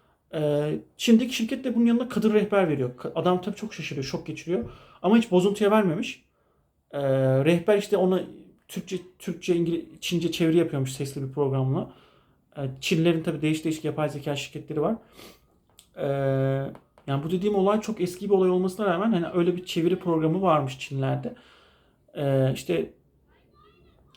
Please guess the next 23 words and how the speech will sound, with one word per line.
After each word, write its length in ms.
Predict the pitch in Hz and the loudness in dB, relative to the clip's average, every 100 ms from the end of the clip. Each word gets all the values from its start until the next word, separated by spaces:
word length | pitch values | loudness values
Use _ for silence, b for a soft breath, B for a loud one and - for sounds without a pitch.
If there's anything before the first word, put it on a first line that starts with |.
| - _ | -20 _
kadın 240 | - 156 | -4 -2
zaten 360 | 180 185 185 180 | 2 2 2 2
biraz 220 | 180 180 | 2 0
Türkçe 300 | - 160 180 | -4 -2 2
de 40 | 165 | 6
öğrenmiş. 360 | 147 127 123 | 6 6 0
Ön-, 180 | 151 143 | -6 -6
önceden 340 | 160 147 160 | -2 -2 -2
hazırlık 340 | 151 139 160 156 | -4 -2 -2 -2
yapmış. 260 | - 135 | -4 -6
İşte 160 | - 139 | -8 -10
"Sağa 320 | 131 139 139 | -2 2 2
dön, 120 | 143 | 2
sola 280 | 135 147 143 | -2 0 -2
dön, 160 | 143 131 | 0 -2
düz 160 | 135 | -4
git, 200 | 139 131 | -6 -4
yavaşla." 340 | 147 139 131 143 | 0 0 0 -4
gibisinden 340 | 135 131 147 | -6 -6 -6
kelimeleri 320 | 135 139 139 | -4 -2 -2
zaten 200 | 135 151 | -4 -4
öğrenmiş 340 | 160 143 147 143 | 0 0 0 -4
Türkçesine. 500 | - - 131 175 | -12 -10 -8 -8